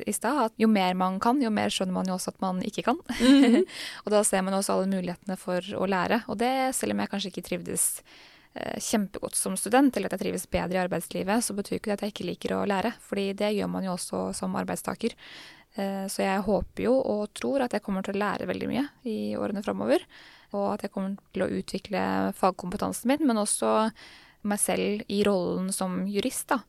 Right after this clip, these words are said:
Speaker 1: Bli enda tryggere enn det jeg er nå, og ja, rett og slett bli en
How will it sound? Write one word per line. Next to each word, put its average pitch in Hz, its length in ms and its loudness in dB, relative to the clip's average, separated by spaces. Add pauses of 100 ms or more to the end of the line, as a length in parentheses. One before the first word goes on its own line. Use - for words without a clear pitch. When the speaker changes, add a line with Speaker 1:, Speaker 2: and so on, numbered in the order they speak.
(380)
Speaker 1:
Bli 208 320 0
enda 202 260 0
tryggere 190 400 -2
enn 185 160 0
det 185 120 -2 (280)
jeg 185 400 -4
er 190 380 -2
nå, 208 160 0 (300)
og 196 680 -2 (720)
ja, 226 140 -4 (260)
rett 226 160 -8
og 226 80 -4
slett - 220 -8
bli 190 320 -4
en 185 160 -4